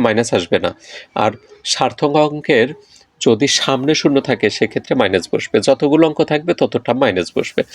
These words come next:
আর মাইনাস দিয়ে তত সংখ্যা লিখতে হবে। এটা হচ্ছে বৈজ্ঞানিক রূপে প্রকাশ। আমি বিস্তারিতভাবে দুটি অঙ্ক দেখিয়ে দিয়েছি এবং, আহ, পরবর্তীতে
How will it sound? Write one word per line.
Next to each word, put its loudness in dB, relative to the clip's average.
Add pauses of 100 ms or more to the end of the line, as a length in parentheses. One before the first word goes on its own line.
(240)
আর 0
মাইনাস 0
দিয়ে 2
তত -2
সংখ্যা -4
লিখতে -2
হবে। -2 (420)
এটা 0
হচ্ছে 0
বৈজ্ঞানিক 2
রূপে 2
প্রকাশ। 0 (340)
আমি 0
বিস্তারিতভাবে 0
দুটি 0
অঙ্ক 0
দেখিয়ে 0
দিয়েছি 2
এবং, 2 (380)
আহ, 0
পরবর্তীতে 2